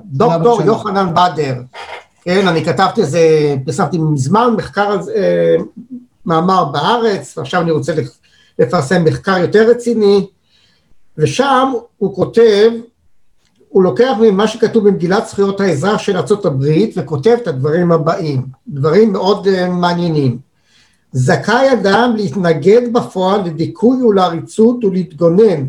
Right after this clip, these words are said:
Speaker 1: כפי הצורך בפני כל התנגשות בלתי חוקית בחייו ובשלמות גופו, בכבודו או בקניינו. חילה הרשות את זכויות האדם והאזרח, וגם הערבויות החוקיות חדלו למעשה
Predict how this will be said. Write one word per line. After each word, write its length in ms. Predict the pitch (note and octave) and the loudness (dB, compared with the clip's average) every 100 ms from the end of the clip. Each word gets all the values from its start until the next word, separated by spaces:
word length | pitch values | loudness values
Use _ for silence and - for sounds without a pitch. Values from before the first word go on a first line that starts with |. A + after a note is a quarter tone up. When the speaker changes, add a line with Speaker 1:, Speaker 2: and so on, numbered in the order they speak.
| - - | -10 -6
Speaker 1:
כפי 340 | D3 A#3 B3 | -4 0 0
הצורך 480 | B3 - A3 A#3+ A3 | 0 0 2 4 0
בפני 220 | C#3 G3+ G3+ - | 0 -2 -2 0
כל 260 | A#3 C4 | 2 2
התנגשות 680 | B3 A#3 G#3 - A#3 A#3+ D#3+ | 0 -2 -6 0 0 0 -2
בלתי 300 | G3+ A3+ A#3+ | 0 0 -2
חוקית 540 | B2+ C#3 - G#3+ A#3+ - _ _ _ _ | -4 -10 -2 0 0 -4 _ _ _ _
בחייו 680 | D#3+ F3+ - F3 F3 G#3 B3+ A#3+ F#3 | -2 -2 0 0 2 2 0 -4 -6
ובשלמות 680 | E3+ E3+ - F3+ G#3 A#3 | -2 -2 -2 2 2 2
גופו, 540 | E3+ C#3 - A3 B3+ C4 | -4 -6 2 4 4 2
בכבודו 600 | F3+ D3+ E3+ D#3+ G3 B3+ | -2 -2 -4 0 2 2
או 220 | B3+ F#3+ | 2 -2
בקניינו. 760 | F#3+ - G3+ F3+ F3+ F3 D3+ B2+ - _ _ _ _ _ - - - - _ | -4 -4 -4 0 2 2 0 -2 -10 _ _ _ _ _ -20 -20 -20 -20 _
חילה 680 | - G#3 F#3+ F#3+ G3 B3 C4 | -4 0 4 4 4 4 2
הרשות 540 | B3 G3+ - B3+ A3+ G3+ | 2 0 0 2 2 2
את 100 | C3+ | -2
זכויות 500 | - G3 G3+ A#3 A3 | -2 2 4 4 2
האדם 400 | F3+ D3+ G#3 G#3+ | -2 0 0 2
והאזרח, 560 | F#3+ D#3 C#3 F3 A3+ A3 | 0 0 0 0 0 -2
וגם 380 | F3 D#3+ G#3 G#3+ | -4 0 0 0
הערבויות 800 | F#3+ E3+ E3 D3 E3+ F3 A#3 B3 | 0 2 0 0 0 4 4 2
החוקיות 640 | G#3 E3 - F3 G#3+ B3 | -4 -10 -8 0 2 2
חדלו 480 | - D#3+ F3 G3+ A#3+ | -2 -6 2 4 4
למעשה 680 | A3 F#3+ F3+ - - G3+ | 2 0 -2 -4 0 2